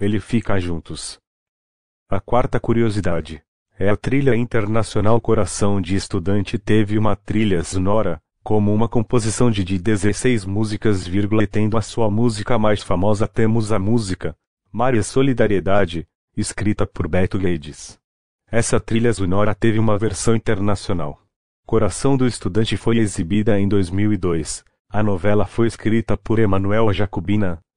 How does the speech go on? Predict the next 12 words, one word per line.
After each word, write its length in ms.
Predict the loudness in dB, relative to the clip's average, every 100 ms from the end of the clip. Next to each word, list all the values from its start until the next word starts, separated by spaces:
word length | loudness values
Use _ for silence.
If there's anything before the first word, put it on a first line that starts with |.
| -8
que 100 | -4
também 340 | 0 0 0
foi 220 | 0 2
um 60 | 2
dos 240 | 2 0
escritores 640 | -2 -2 -4 0 0 0 0
da 260 | -2 -2 -4 _ _ -4
Malhação, 640 | 2 2 0 0 0 0 -6 _ _
Toda 240 | -2 0 0
Forma 380 | 0 2 2
de 120 | 2 0
Amar, 360 | 0 -2 -4